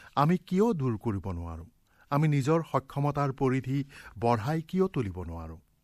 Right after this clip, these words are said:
আৰু আপুনি চাব যে এইবিলাকৰ কাৰণে এনে নহয় যে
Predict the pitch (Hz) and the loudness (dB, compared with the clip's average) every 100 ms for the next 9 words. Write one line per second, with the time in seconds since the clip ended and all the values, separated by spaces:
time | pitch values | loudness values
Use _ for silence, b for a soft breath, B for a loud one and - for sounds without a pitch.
0 | _ _ b b 135 135 131 143 - 120 | _ _ b b 4 4 4 0 0 0
1 | 120 180 _ B B B 139 170 - 156 | 0 -4 _ B B B 2 2 2 4
2 | 165 180 185 196 196 190 190 190 139 131 | 6 6 4 4 4 4 4 4 2 2
3 | 147 139 123 151 226 B B B 120 151 | 2 2 0 -2 -6 B B B 0 2